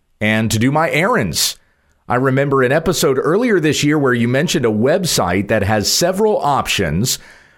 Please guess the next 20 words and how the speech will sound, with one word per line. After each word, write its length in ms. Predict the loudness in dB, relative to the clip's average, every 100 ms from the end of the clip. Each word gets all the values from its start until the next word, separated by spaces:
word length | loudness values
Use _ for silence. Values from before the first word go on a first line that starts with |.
| _
for 160 | -4 0
the 100 | 2
Legacy 520 | 2 2 0 0 -2
Standard 560 | 0 -2 0 0 0
Bible. 500 | 0 0 0 -2 -6 -14 _ _ _ -6
Can 140 | -4
you 80 | -2
please 320 | 0 0 0
tell 160 | -2 -2
me 120 | 0
the 100 | 0
name 340 | 0 0 0
of 140 | 0 0
that 160 | 0
website 580 | 0 0 0 -2 -2 -2 -2
and 120 | 0
also 480 | 0 0 0 -2 0
the 140 | -2
Bible 560 | 0 0 0 0 -2 -2
app 360 | -2 -4 -6